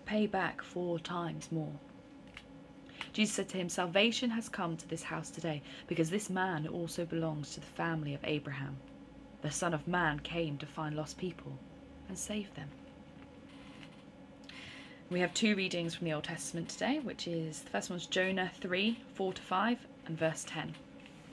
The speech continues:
After Jonah had entered the city and walked for one day, he preached to the people, saying,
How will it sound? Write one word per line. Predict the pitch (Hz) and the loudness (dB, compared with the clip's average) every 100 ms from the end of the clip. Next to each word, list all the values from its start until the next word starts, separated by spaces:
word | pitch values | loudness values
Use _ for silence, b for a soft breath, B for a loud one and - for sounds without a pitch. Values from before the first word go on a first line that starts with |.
| - - - B B B B | -16 -16 -16 B B B B
After | 330 - | 6 6
Jonah | 359 254 208 165 | 4 6 6 4
had | 165 - | 2 2
entered | 196 196 208 | 2 2 -2
the | |
city | 190 170 - 160 170 | -2 -4 -2 -2 -2
and | 180 165 | -2 0
walked | 185 - | 2 0
for | - 160 | -4 -2
one | 180 196 | 0 2
day, | 170 151 | 2 2
he | 156 165 | 0 -2
preached | - 262 233 - - | 2 4 4 2 -2
to | |
the | 156 | -4
people, | - 180 - 147 147 | -2 -4 -4 -6 -2
saying, | - 175 170 | 2 2 2